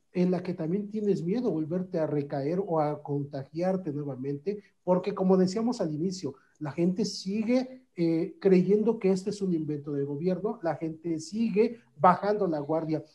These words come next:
No vamos lejos, el día que abrieron el Parque Juárez, ¿cómo estaba aglomerado de personas? Lo cerraron. Pasó, eh, que la gente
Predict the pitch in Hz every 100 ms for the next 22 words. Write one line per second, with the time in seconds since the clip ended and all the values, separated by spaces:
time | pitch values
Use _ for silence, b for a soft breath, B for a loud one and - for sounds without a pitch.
0 | b 226 269 302 269 294 233 202 185 185
1 | 262 262 233 208 208 208 185 180 240 262
2 | 226 220 247 - 233 262 269 156 - _
3 | _ 277 294 247 277 285 254 220 214 202
4 | 226 254 208 175 147 147 139 117 117 -
5 | _ _ 202 208 208 208 185 196 185 143
6 | - _ _ - 202 240 240 269 269 190
7 | 175 175 175 170 165 175 180 196 185 247
8 | 247 - 262